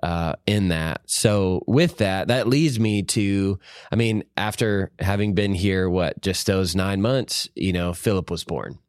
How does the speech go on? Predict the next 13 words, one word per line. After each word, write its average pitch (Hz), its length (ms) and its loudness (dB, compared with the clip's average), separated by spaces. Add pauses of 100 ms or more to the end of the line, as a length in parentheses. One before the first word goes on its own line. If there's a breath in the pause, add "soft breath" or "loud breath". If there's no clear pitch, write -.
(200)
you 92 140 -4
know? 87 200 -4
So 101 160 -2
Philip, 113 480 -2 (460 loud breath)
uh, 80 100 0
he's 87 220 0
four 104 180 2
years 104 260 0
old 107 280 0
now. 101 480 -2
He 98 240 2
is, 85 420 -2 (320)
uh, 64 400 -8